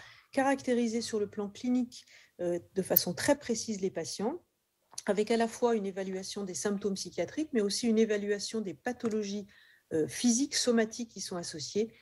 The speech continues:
et bien sûr une évaluation cognitive. Et on va compléter cette évaluation clinique par des données biologiques qui viennent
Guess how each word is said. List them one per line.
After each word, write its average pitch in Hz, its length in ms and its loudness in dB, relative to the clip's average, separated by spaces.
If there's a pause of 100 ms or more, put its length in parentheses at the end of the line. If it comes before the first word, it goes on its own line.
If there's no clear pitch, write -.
(140)
et - 80 -2
bien 180 200 2
sûr 254 260 2
une 220 80 4
évaluation 170 580 0
cognitive. 202 600 -2 (100)
Et 170 80 -4
on 165 140 -2
va 175 120 2
compléter 240 580 2
cette 208 260 -4
évaluation 175 560 -6
clinique 196 440 -2 (320)
par 254 180 6
des 240 100 0
données 220 240 2
biologiques 185 680 -6
qui - 120 -8
viennent 202 340 4